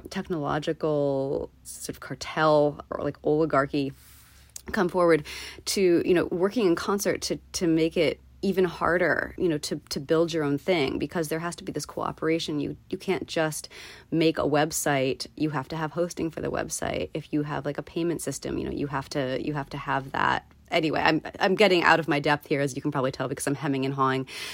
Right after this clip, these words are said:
But basically, it's not as easy as some people might like to imagine to make your own thing. You know, all of these tech companies,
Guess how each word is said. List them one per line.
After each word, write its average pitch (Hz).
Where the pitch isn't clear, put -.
But 180
basically, 170
it's -
not 220
as 214
easy 190
as 156
some 175
people 160
might 160
like -
to 190
imagine 180
to -
make 147
your 156
own 151
thing. -
You 165
know, 143
all 151
of 160
these 151
tech -
companies, 151